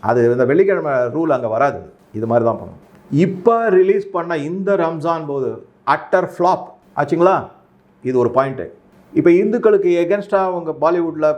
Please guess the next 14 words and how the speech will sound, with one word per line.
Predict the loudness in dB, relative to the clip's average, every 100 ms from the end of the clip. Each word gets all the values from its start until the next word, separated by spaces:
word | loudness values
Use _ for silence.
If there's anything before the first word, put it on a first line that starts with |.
| -4 -6
பல | -2 0 -2
முன்னெடுப்புகளை | -2 -4 -4 -2 -4
செஞ்சிருக்காங்க, | -4 -4 -4 -4 -4
நான் | -6 -6 -8
பல | -2 0 0 -4 -6
எக்ஸாம்பிளை | -4 0 0 0 -6
சொல்லி | -8 -10 -10
சொல்லியிருக்கேன். | -10 -12 -12 -18 _ _ _ -8
இது | 0 2
வந்து | 4 2
நான் | 0 0
சொன்னதெல்லாம் | -2 -2 0 0 -2 -8 -20 _ _
ரொம்ப | 0 2 2 2
ரொம்ப | 0 2 0